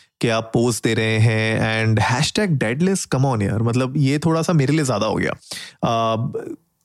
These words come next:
और इसके अलावा अगर आप देखोगे कि बहुत सारे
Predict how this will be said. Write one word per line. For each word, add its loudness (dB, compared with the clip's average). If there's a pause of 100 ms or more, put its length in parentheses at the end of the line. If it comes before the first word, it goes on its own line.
(140)
और 2
इसके -2
अलावा 0
अगर -2
आप 0
देखोगे 0
कि 0 (1700)
बहुत 0
सारे 0